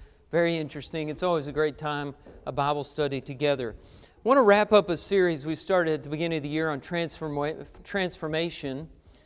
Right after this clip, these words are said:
This morning we're talking about transformation through renewal from Romans chapter twelve, verses one and two.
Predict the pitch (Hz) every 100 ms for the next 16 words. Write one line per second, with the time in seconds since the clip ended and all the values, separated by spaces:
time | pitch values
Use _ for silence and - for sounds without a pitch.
0 | - _ _ _ - 165 165 214 220 196
1 | 175 190 170 160 165 - 208 202 202 185
2 | 175 165 175 - 185 180 170 165 160 165
3 | 165 160 147 165 160 - 180 156 147 -
4 | 170 160 156 139 147 131 151 147 135 143
5 | 131 147